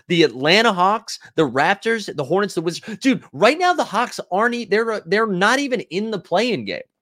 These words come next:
East sucks, ki-, East sucks, kid. East sucks, kid. Um, so I don't know. We'll see. Maybe I'm just talking up the Pacers so that Stone Cold can just, like,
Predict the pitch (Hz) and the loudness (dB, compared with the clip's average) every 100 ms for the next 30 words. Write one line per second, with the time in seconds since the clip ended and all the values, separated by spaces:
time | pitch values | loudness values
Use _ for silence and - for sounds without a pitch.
0 | _ _ _ _ _ _ _ _ _ _ | _ _ _ _ _ _ _ _ _ _
1 | _ _ _ _ _ - 202 208 - 165 | _ _ _ _ _ -6 -2 -2 0 -2
2 | - - - - - 160 208 208 - 220 | -2 -14 -18 -20 -6 2 4 4 0 -2
3 | 240 - - 98 78 - _ - 202 285 | -2 -4 -6 -8 -12 -16 _ -16 -10 -6
4 | 269 - 240 269 311 - - 98 87 _ | -8 -8 -4 -2 -2 -4 -12 -12 -14 _
5 | _ _ _ _ _ - 135 143 135 120 | _ _ _ _ _ -8 0 2 2 0
6 | 107 85 - _ _ _ _ _ - 160 | -2 -10 -20 _ _ _ _ _ 0 2
7 | 185 139 170 190 127 92 110 _ _ _ | 2 2 2 0 -2 -6 -10 _ _ _
8 | _ 170 214 311 339 247 220 - 147 139 | _ 2 4 4 0 0 -4 -4 -10 -6
9 | 165 160 143 131 143 131 120 104 113 101 | -6 -4 -6 -6 -6 -6 -6 -10 -6 -8
10 | 95 - 107 104 101 98 87 92 92 95 | -8 -12 -12 -8 -8 -8 -10 -16 -14 -14
11 | 95 95 | -12 -12